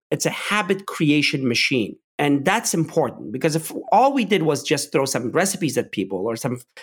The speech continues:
what food is good or what food is bad or what, you know, to, how to exercise, it just creates more tension. So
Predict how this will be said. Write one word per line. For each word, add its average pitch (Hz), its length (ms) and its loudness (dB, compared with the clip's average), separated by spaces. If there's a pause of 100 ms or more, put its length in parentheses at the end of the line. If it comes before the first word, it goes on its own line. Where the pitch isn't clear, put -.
(140)
what 165 180 4
food 165 220 4
is 135 100 0
good 135 160 0
or 131 80 2
what 127 200 0
food 127 160 0
is 110 120 -4
bad 151 240 2
or 120 60 2
what, 139 340 0
you 127 80 0
know, 107 160 -2
to, 123 180 -4
how 139 160 0
to 151 180 0
exercise, 123 520 -2 (640)
it 175 280 0
just 190 340 0
creates 170 260 0
more 160 160 4
tension. 262 560 -2
So 160 460 2